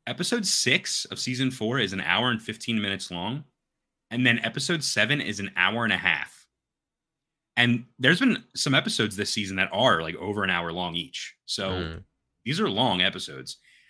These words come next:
Speaker 1: and I'm pretty sure the final two is, I think it's only two more episodes, if I'm remembering correctly, that are releasing in July that are
Speaker 2: Mm-hmm.
Speaker 1: each, like, a m-, like, a movie length.
Speaker 2: Wow.
Speaker 1: So there's that.
Speaker 2: Okay.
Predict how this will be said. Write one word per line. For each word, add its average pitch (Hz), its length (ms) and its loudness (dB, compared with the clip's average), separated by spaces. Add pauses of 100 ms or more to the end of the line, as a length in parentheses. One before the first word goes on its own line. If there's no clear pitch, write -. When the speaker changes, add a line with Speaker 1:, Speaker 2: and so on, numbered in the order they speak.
Speaker 1:
and 101 100 -2
I'm 202 60 -2
pretty 156 220 -2
sure 165 180 0
the 127 100 -2
final 135 440 2
two - 240 -6
is, 120 120 -4
I 107 100 -4
think 214 180 4
it's 220 100 0
only 120 140 4
two 147 200 0
more 202 180 4
episodes, 90 720 -2
if - 120 -14
I'm 92 240 -4 (360)
remembering 110 340 -2
correctly, 107 480 0 (440)
that 104 80 0
are 104 40 0
releasing 113 400 0
in 107 100 0
July 95 560 2 (440)
that 107 200 -2
are 113 100 2
Speaker 2:
Mm-hmm. - 80 -8
Speaker 1:
each, 131 200 -2
like, 131 140 4
a 107 60 2
m-, 101 320 -4
like, 107 100 -4
a 101 40 -2
movie 104 360 0
length. 73 420 -10 (800)
Speaker 2:
Wow. - 300 -2 (720)
Speaker 1:
So 92 480 -6 (880)
there's 95 220 -6
that. 73 200 -14 (400)
Speaker 2:
Okay. 156 200 0